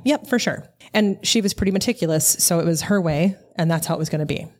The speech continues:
So during the Good Friday Mass, Sister Margaret Ann was supposedly unhappy with the way the Mass was celebrated and even made the comment, living up, living up to her incredibly strict spiritual meticulousness, that she was going to confront Father Robinson about it.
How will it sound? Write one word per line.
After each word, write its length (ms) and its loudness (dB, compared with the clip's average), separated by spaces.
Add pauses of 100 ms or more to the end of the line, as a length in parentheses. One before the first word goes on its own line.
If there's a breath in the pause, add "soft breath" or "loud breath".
(500)
So 120 -4
during 220 4
the 60 2
Good 160 2
Friday 300 0
Mass, 400 2 (100)
Sister 260 0
Margaret 360 2
Ann 220 2
was 120 2
supposedly 520 2
unhappy 600 0 (360 loud breath)
with 120 0
the 80 0
way 180 4
the 80 0
Mass 260 2
was 120 2
celebrated 640 2 (280 loud breath)
and 120 2
even 180 2
made 120 4
the 60 0
comment, 600 0 (140)
living 200 2
up, 140 0
living 320 2
up 160 -2
to 140 2
her 200 2
incredibly 640 2
strict 300 0
spiritual 400 2
meticulousness, 840 0 (200 loud breath)
that 120 2
she 120 2
was 120 2
going 180 2
to 40 4
confront 420 0
Father 240 2
Robinson 400 2
about 240 0
it. 160 -4